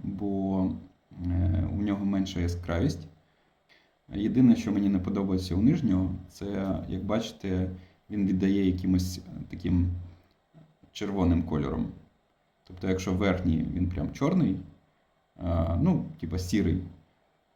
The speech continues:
то нижній він такий червоний кольор. І це не гарно. Щось цікавого вам. От дві картинки однакові, да? Е, тут шрифт.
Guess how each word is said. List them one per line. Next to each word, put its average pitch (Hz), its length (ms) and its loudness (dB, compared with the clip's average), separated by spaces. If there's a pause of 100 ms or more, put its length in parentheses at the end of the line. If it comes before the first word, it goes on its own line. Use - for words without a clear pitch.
(720)
то 92 100 -4
нижній 110 420 6
він 101 180 2
такий 90 240 -2
червоний 90 460 2
кольор. 69 340 -6 (680)
І 92 100 -8
це 113 400 0
не 90 480 2 (200)
гарно. 87 380 -2 (960)
Щось - 320 -6
цікавого 80 440 -2
вам. 78 260 -4 (720)
От 90 200 -8
дві 92 120 -4
картинки - 480 -2
однакові, 87 400 -6
да? 123 220 -2 (1500)
Е, 139 40 -2 (340)
тут 170 220 4 (560)
шрифт. 117 480 -2